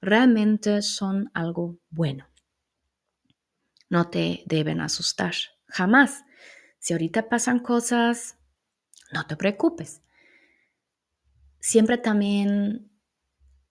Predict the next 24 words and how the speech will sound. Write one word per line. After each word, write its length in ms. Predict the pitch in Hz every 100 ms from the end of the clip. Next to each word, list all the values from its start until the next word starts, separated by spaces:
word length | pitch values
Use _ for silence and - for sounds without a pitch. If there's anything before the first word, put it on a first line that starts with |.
| _
es, 580 | 196 190 190 190 - - _ - -
quizás 260 | 208 226 220
pasan 340 | 226 240 220
por 220 | 208 190
algo 360 | - 165 160 160
también, 540 | 160 151 151 135 135 -
¿no? 320 | 190 233 -
Justamente 640 | - 214 214 175 160 160 156
para 340 | - 180 156
sacarte 560 | - 156 - 139 - -
de 100 | -
tu 200 | - -
rutina 600 | - - 175 160 160 170 - - - -
y 80 | 175
para 500 | - 185 175 165 -
que 480 | 156 151 156 - -
vives 760 | 170 214 302 220 147 - -
esa 380 | - 143 - 156
vida 320 | 147 139 143 -
y 140 | 156
piensas 580 | - 214 226 254 214 160
sobre 340 | 160 151 147
otras 420 | 151 151 - 156
cosas. 440 | - 156 147 -